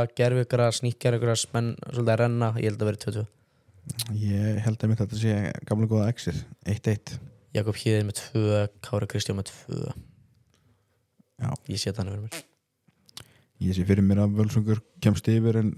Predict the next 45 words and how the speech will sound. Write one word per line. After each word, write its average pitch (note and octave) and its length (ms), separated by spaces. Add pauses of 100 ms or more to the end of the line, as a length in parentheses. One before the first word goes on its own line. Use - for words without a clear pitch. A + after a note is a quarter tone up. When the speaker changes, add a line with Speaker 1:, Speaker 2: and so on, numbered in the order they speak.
Speaker 2:
en A2 160 (720)
Liam G#2 240
David A2 240
Jeffs - 300 (1300)
jafnar A2+ 260
þetta. A2 100 (1900)
Speaker 1:
Já, G2 80 (320)
Jeff - 240
sí, - 160
maður, A#2+ 320
maður, C3+ 240
maður C3 140
er F#3+ 80
ekki D#3+ 80
búinn B2 80
að - 20
sjá, C3+ 160
hvenær, - 300
hvenær F#3 180
hann G3 80
skor-, - 220 (960)
er D3 100
ég G#3+ 140
að - 80
rugla? A2+ 220 (120)
Er A#2+ 140
ekki A#2 100
svolítið B2 240
síðan D3+ 160
hann A2+ 80
skoraði? - 380 (920)
Er A#2+ 220
ég - 20
Speaker 2:
Það F3+ 220
Speaker 1:
alveg F#3 180
að A#2 60
rugla? A#2+ 240
Speaker 2:
Það A#2 160
var - 160
aðeins A#2 260
hægst A#2+ 240
á - 60
honum A2 160
allavega. B2 340
Speaker 1:
Já. G#2 60